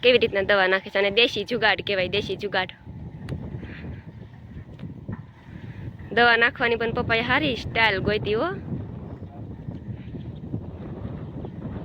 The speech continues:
કાંઈ ઘટે નહીં પપ્પા, તમારે આઈડિયા સારો છે.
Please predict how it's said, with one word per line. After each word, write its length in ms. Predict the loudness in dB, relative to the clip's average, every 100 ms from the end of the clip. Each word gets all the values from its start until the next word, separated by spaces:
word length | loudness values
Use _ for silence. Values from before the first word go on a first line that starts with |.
| -10 -8 -8 -2
કાંઈ 220 | 0 0
ઘટે 300 | -4 -2 -2
નહીં 140 | -2
પપ્પા, 220 | -6 -6
તમારે 360 | -4 -2 -2 0
આઈડિયા 400 | 0 0 -2 -4 -2
સારો 220 | 2 2 0
છે. 200 | -6